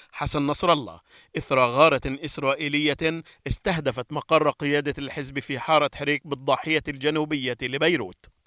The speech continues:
حسن نصر الله ثاني أمين عام لحزب الله تغتاله إسرائيل،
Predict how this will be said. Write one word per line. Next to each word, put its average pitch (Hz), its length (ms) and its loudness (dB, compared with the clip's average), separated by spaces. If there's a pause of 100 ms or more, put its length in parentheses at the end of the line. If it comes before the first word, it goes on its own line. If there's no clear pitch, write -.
حسن 180 280 0
نصر 190 260 4
الله 202 200 6
ثاني 180 480 4
أمين 160 340 2
عام 151 260 4
لحزب 151 340 -4
الله 165 280 2
تغتاله 143 760 -2
إسرائيل، 170 520 -2